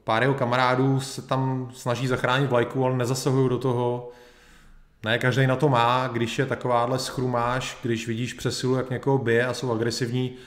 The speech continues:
ne každej na to má mentalitu do toho vlítnout hlava nehlava a bít se. Na to musíš mít prostě speciální povahu válečnickou, být takový berserker a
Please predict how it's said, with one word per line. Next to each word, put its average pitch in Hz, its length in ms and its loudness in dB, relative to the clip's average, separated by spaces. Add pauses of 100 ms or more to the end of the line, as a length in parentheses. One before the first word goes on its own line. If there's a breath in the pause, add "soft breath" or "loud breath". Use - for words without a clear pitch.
(300 loud breath)
ne 110 140 0
každej 117 280 0
na 120 100 0
to 131 100 -2
má 117 200 2
mentalitu 120 540 0
do 117 100 -2
toho 127 220 0
vlítnout 117 460 -4
hlava 117 240 0
nehlava 117 340 2
a 135 120 -2
bít 117 240 -8
se. 98 260 -4 (600 loud breath)
Na 104 80 -4
to 117 120 -4
musíš 117 360 -4
mít 123 240 -2
prostě 113 340 -6
speciální 123 580 0
povahu 123 340 2
válečnickou, 123 960 0 (280 loud breath)
být 110 140 0
takový 123 260 -2
berserker 120 720 0 (760 loud breath)
a 113 360 0